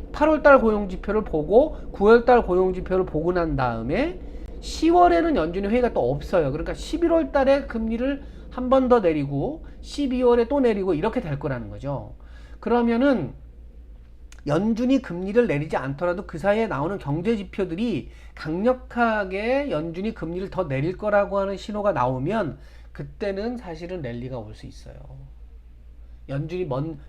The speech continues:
연준이 내리는, 연준이 금리를 내리는 행동은 한참 뒤에 일어나지만 한두 달 앞서서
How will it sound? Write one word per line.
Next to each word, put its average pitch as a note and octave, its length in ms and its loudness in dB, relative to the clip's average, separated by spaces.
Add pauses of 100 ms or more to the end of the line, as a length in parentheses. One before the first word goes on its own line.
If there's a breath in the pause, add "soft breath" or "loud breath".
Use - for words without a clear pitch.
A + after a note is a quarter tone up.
연준이 F#3 460 -2
내리는, E3+ 720 -4
연준이 F#3 360 -2
금리를 F3+ 520 -4
내리는 E3 340 -2
행동은 G3+ 440 -4
한참 B3 420 -4
뒤에 F#3+ 260 0
일어나지만 D#3+ 760 0 (280 soft breath)
한두 B3 340 -6
달 A#3+ 140 0
앞서서 A#3 1040 -4